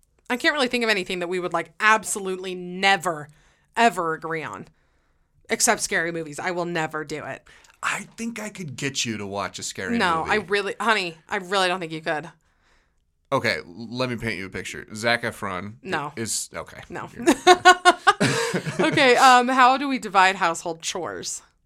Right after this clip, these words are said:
Speaker 1: Whoever's, or
Speaker 2: Sixty forty you do most of it, and I kinda just do
Speaker 1: Well,
Speaker 2: what I
Speaker 1: you
Speaker 2: feel
Speaker 1: always
Speaker 2: like.
Speaker 1: do dishes, and I always do laundry. And then
Speaker 2: Always from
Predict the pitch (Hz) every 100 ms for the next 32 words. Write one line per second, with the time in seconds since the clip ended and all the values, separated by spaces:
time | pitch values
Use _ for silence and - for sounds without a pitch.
0 | _ _ _ _ - 202 202 180 185 175
1 | - 214 185 208 - 151 147 135 113 107
2 | 107 117 113 107 98 98 - 113 123 -
3 | 117 - - 104 101 101 98 110 101 98
4 | - - 269 269 226 226 302 320 330 339
5 | 262 254 247 247 240 185 - 190 175 170
6 | 170 165 170 165 160 165 120 156 170 165
7 | 156 196 - 147 131 110 104 95 - 113
8 | 98 98